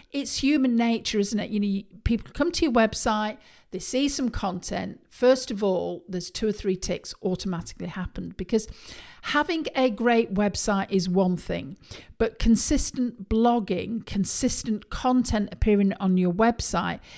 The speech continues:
is another level, and one that comes with multiple benefits. And let's, you know, round of applause here, um, peeps, for relatively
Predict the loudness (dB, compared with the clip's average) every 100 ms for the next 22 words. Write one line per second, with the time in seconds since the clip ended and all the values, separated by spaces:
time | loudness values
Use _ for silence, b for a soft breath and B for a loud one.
0 | B B 6 8 10 10 10 8 6 6
1 | 6 4 0 -4 -2 2 4 6 6 6
2 | 4 0 2 6 6 6 2 -4 -6 -10
3 | B B 0 0 2 2 4 4 2 0
4 | -2 0 -2 0 0 2 0 -2 -6 -8
5 | -8 -8 -10 -12 B B 0 4 4 4
6 | 2 0 2 2 2 2 2 2 0 4
7 | 4 2 0 -2 -4 -8 -8 -8 -8 -10
8 | -12 -18 -8 -4 -4 -6 -10 -12 B B
9 | B B _ 2 6 8 8 8 6 6
10 | 0 2 0 0 -2